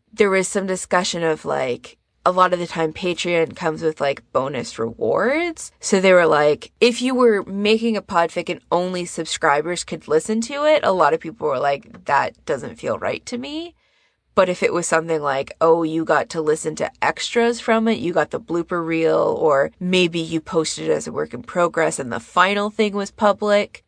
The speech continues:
but subscribers got to listen to the work in progress parts of it," that might be okay.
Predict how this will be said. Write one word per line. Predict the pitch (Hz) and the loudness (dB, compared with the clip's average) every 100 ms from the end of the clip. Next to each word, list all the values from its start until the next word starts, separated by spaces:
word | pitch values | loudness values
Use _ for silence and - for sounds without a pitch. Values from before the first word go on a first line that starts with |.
| - | 0
but | 156 | 0
subscribers | - 160 - 156 156 151 156 | 0 -4 0 2 2 0 0
got | 165 127 | 0 0
to | - | 0
listen | 156 156 160 | -2 -2 -4
to | 160 | -4
the | 156 | -4
work | 156 143 160 | -2 -4 -6
in | 151 | -6
progress | - 156 170 170 - | -2 -2 0 -2 -4
parts | - 202 196 - | -8 -4 -4 -4
of | 208 214 | -6 -2
it," | 208 214 - | -2 -2 -2
that | 160 156 - | 2 2 2
might | 214 220 | 0 0
be | 226 220 | 0 0
okay. | 214 208 226 214 220 233 | 0 -2 0 0 0 -2